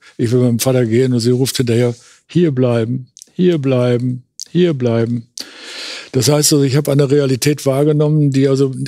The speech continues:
aus dem Blick geraten war. Auch für die Eltern aus dem Blick geraten war. Und dann war eine große Verunsicherung. Ich wusste also nicht, also ich wusste nur, dass meine Entscheidung nichts bringen würde, also was muss ich machen?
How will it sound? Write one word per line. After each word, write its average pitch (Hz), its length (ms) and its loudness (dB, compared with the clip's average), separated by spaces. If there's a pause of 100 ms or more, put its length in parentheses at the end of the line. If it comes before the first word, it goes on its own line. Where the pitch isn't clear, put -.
aus 135 140 0
dem 143 120 2
Blick 175 160 0
geraten 113 480 -2
war. 107 260 -6 (840)
Auch - 180 -2
für - 140 0
die 147 120 2
Eltern 143 260 2
aus 107 140 -4
dem 110 80 0
Blick 110 140 0
geraten 110 460 -6
war. - 200 -12 (840)
Und - 180 -2
dann 147 200 4
war 151 140 2
eine 147 160 2
große 131 320 0
Verunsicherung. 127 840 0
Ich 120 200 -2
wusste 151 280 2
also 139 180 2
nicht, 131 220 -2 (160)
also 120 220 2
ich 110 200 -2
wusste 131 260 2
nur, 147 180 4
dass 139 340 -2
meine 123 220 0
Entscheidung 123 400 2
nichts 117 200 -2
bringen 135 300 0
würde, 170 220 0
also 131 260 0
was 123 140 -2
muss 131 180 0
ich 127 140 -2
machen? 143 320 -4